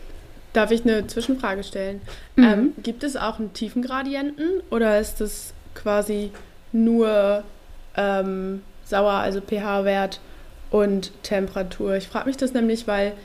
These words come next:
Speaker 1: du ja, glaub ich, in der letzten Folge davon erzählt hattest, dass die Morphologie von, äh, tiefer ge-, in tieferen Gewässer liegenden Korallen anders ist als die in flacheren, richtig?
Speaker 2: Ja.
Speaker 1: Ähm,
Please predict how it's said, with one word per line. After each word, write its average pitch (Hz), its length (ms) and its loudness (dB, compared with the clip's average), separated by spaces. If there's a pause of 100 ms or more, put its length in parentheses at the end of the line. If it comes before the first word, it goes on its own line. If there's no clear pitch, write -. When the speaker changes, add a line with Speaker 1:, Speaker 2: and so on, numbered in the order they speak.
(300)
Speaker 1:
du 214 100 2
ja, 202 120 4
glaub 202 240 0
ich, 214 120 -6
in 214 120 -4
der 202 80 -2
letzten 208 400 0
Folge 262 300 2
davon 240 300 0
erzählt 226 420 0
hattest, 226 420 -2
dass 208 320 0 (400)
die 220 100 4
Morphologie 208 680 2
von, 196 500 -2
äh, 185 580 -4 (360)
tiefer 208 520 4
ge-, 196 160 -6 (160)
in 202 200 -4
tieferen 214 380 0
Gewässer 190 340 -2
liegenden 190 420 -2
Korallen 190 540 -2
anders 196 360 2
ist 185 280 -6
als 185 240 -2
die 196 240 -4
in 190 240 -6
flacheren, 180 640 -6
richtig? 247 360 -6 (400)
Speaker 2:
Ja. 220 280 8 (120)
Speaker 1:
Ähm, 190 240 -8